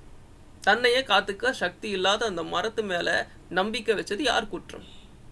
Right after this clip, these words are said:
மனிதனுடைய குற்றம் தானே. இறைவனுடைய குற்றம் எப்படி வரும் இதுல?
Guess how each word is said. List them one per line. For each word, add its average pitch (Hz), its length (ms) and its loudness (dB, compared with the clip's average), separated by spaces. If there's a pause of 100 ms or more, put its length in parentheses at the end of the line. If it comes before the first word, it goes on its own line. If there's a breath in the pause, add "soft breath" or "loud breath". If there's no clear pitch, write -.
(960)
மனிதனுடைய 214 640 0
குற்றம் 170 360 -6
தானே. 165 380 0 (1300)
இறைவனுடைய 226 580 4
குற்றம் 208 300 -2
எப்படி 190 240 -2
வரும் 170 300 -2
இதுல? - 140 -10